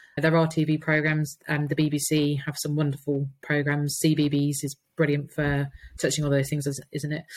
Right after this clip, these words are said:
You've got Steve Backshall as they get older, and then obviously it's David Attenborough, which both my children quite like watching, some, because that helps them understand nature that's not local to them.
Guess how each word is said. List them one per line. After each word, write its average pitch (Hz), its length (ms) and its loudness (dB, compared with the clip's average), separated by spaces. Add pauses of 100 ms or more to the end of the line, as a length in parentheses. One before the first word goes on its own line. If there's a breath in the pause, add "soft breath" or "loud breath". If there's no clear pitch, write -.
(180 loud breath)
You've 156 140 -2
got - 180 -12
Steve 143 320 -2
Backshall 160 720 2
as 143 120 -4
they 147 80 -4
get 143 180 -4
older, 156 500 2 (100)
and 139 140 -2
then 135 80 -2
obviously 139 280 -6
it's - 180 -10
David 143 260 -2
Attenborough, 156 380 -2
which - 200 -8 (140)
both 165 180 2
my 143 120 -4
children 139 340 -4
quite 143 300 -8
like 143 120 -6
watching, 147 280 -10
some, - 180 -12
because 170 200 0
that 185 160 2
helps - 280 0
them 165 100 4
understand 151 300 0
nature 151 380 0
that's - 200 -2
not 156 240 2 (160)
local 165 360 2
to - 180 -6
them. 143 220 -10